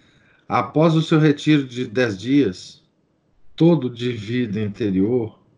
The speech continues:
o Espírito de Deus penetra-os, transforma-os. Os seus primeiros ensaios de pregação são pescas milagrosas.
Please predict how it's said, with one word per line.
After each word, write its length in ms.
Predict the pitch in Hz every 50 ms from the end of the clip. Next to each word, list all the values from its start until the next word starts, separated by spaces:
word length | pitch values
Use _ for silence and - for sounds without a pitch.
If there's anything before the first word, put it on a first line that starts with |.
| _ _ _ -
o 120 | 127 127
Espírito 760 | 135 131 - - - _ - 175 190 202 190 175 160 147 - 127
de 140 | 107 110 104
Deus 380 | 87 120 131 147 143 131 -
penetra-os, 1200 | - - - 139 127 120 123 127 131 127 - - 113 101 92 85 76 71 - - - - - _ _ _ _ _ _ _ _ _ _ _ _ _ _ _ _
transforma-os. 1400 | - 143 151 156 151 - - - - - - 131 127 127 120 113 104 92 85 78 - - - - - - _ _ _ _ _ _ _ _ _ _ _ _ _ _ _ _ _ _ _
Os 220 | - 123 - - -
seus 280 | 165 170 170 160 -
primeiros 600 | - - 151 151 151 156 170 185 175 156 139 127 131
ensaios 580 | 135 123 107 - - 147 147 156 156 135 117
de 80 | 117 117
pregação 680 | 98 - 117 120 113 113 113 - - - 147 147 135
são 200 | 127 - - 131
pescas 600 | 113 - - 127 131 139 139 - - - 127 107 110
milagrosas. 1200 | 120 131 151 151 143 123 104 98 107 101 113 117 117 110 95 80 82 78 - - - - _ _